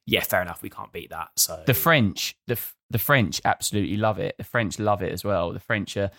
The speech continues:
Speaker 2: I mean, this is another thing. There's probably people listening to this and people out there that have maybe been in an area of the world that is celebrating Mardi Gras. This is what I find so hilarious,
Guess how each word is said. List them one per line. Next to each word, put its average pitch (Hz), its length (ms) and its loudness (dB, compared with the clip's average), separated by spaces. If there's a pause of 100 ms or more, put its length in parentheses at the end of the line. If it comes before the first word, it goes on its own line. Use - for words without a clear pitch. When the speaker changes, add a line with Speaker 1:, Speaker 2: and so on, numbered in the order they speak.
(160)
Speaker 2:
I 127 60 4
mean, 147 220 4
this 190 180 2
is 170 80 2
another 160 220 4
thing. 104 320 0
There's 120 120 0
probably 180 400 0
people 160 320 0
listening 127 360 2
to 101 100 0
this 95 320 0
and 107 140 -4
people 117 280 2
out 120 240 4
there 73 300 -2 (560)
that - 160 4
have 120 340 2 (200)
maybe 143 440 4
been 113 560 2
in 120 120 4
an 117 180 2
area 107 640 4 (380)
of 120 180 2
the 123 80 0
world 113 400 4
that - 160 0
is 113 80 2
celebrating 123 580 4
Mardi 95 320 2
Gras. 85 200 2
This 127 160 -2
is 143 80 -4
what 156 100 2
I - 80 -6
find 117 220 2
so 110 120 2
hilarious, 110 560 2